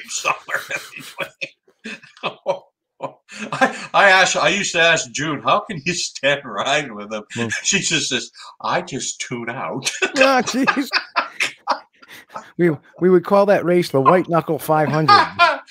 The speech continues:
Speaker 1: don't think John ever got mad with, the only argument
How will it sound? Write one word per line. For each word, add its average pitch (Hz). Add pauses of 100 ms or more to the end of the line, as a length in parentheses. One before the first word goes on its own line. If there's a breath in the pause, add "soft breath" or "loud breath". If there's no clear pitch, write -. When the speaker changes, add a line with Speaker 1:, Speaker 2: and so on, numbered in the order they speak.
(400 loud breath)
Speaker 1:
don't 285
think 190
John 170
ever 165
got 131
mad 139
with, 123
the 139
only 254 (160)
argument 160